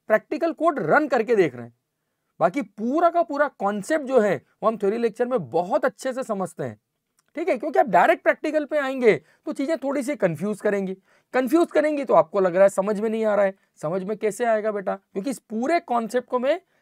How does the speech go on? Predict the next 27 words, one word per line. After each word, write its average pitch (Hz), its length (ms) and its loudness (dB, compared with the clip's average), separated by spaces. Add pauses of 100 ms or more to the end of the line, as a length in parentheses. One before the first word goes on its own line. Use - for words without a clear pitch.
(100)
थ्योरी 220 200 0
लेक्चर 233 300 0
में 240 120 0 (580)
अच्छे 285 280 2
से 277 100 4
समझाता 262 380 0
हूँ, 185 140 0 (160)
उसके 147 240 -4
बाद 175 220 6
हम 214 100 0
प्रैक्टिकल 214 400 -4
इंप्लीमेंटेशन 196 600 -6
करते 180 240 -6
हैं, 175 120 -8 (320)
ठीक 294 160 -4
है? 196 180 2 (280)
और 170 100 0
ये 208 100 2
लीनियर 214 380 -2
सर्च, 226 320 0
बाइनरी 220 420 0
सर्च, 233 360 -4
इसमें 226 280 -6
तो 254 120 0
शॉर्टकट 180 640 -2
गुना 156 280 0
है, 117 200 -4